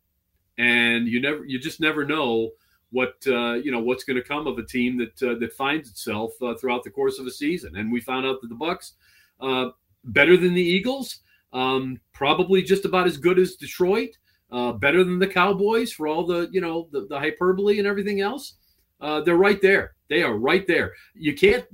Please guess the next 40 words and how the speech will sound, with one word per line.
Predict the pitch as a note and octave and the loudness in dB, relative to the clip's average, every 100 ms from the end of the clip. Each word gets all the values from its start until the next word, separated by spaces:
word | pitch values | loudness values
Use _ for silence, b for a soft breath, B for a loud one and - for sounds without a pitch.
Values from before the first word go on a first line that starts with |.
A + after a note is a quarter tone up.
| - _ - | -20 _ -2
looking | D#3 A3+ A3+ | 4 4 6
at | G#3+ | 4
it | F#3+ | 6
right | G3 E3 | 4 4
now, | F3+ E3+ - _ _ _ _ _ _ - | 2 0 -2 _ _ _ _ _ _ -12
you | D#3+ | 0
can't | G3+ F3+ | 4 4
help | D#3 E3+ | 4 0
but | C3+ C3 | 0 0
say, | C3 | 2
"Okay, | C#3+ D3+ A#2+ | 2 2 0
this | D3 F3+ | 0 -2
is | D3+ | -4
the | D#3 | -10
team | - D3 C#3 B2 b b b | -4 -4 -4 -8 b b b
to | - G2 | -8 -4
beat | C#3+ C#3 - | -2 -2 -4
in | C3 | -4
the | B2+ | -2
N | B2+ | -2
F | A#2 | -2
C | - A#2 | -6 -8
South | - C#3 C3 A#2+ | -6 -4 -4 -6
next | G#2 - - | -8 -8 -4
year." | A2+ G#2+ G2 _ _ _ _ - | -2 -2 -6 _ _ _ _ -6
You | E3 | -4
know, | G3+ - | -4 -4
put | - F3+ | -2 0
them | D3+ | 0
down | C#3 C#3 | 0 0
for | C3+ B2+ | 0 0
at | |
least | B2+ A#2+ - | 0 -4 -4
ten | C3+ A#2+ | -4 -2
wins, | A#2+ A#2 A2 | 0 -2 -4
if | G#2+ | -8
not | A#2 A2 | -8 -6
eleven | G#2 G#2+ G2+ G2+ | -4 -6 -6 -6
or | |
twelve, | G2 A2 G#2+ G#2 G2+ | -8 -6 -4 -4 -6